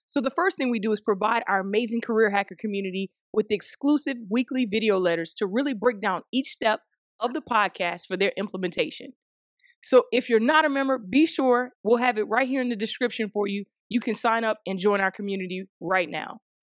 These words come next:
After completing the video letter weekly, a masterclass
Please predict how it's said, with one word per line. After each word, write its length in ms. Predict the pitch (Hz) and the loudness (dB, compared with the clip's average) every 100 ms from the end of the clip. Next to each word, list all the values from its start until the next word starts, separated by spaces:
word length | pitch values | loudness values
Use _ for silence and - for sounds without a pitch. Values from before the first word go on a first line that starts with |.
| _ _ _ _ _ 247 | _ _ _ _ _ -2
After 260 | 302 294 | 0 0
completing 480 | 240 220 311 285 262 | -4 0 2 4 4
the 100 | 214 | 2
video 460 | 180 254 269 269 254 | 2 2 2 4 4
letter 340 | 247 247 240 | 4 4 2
weekly, 560 | 214 262 - 254 254 - | 2 2 0 -2 -2 -4
a 100 | 190 | -4
masterclass 840 | 208 240 262 - 254 - 247 | 0 2 0 -4 -6 -2 0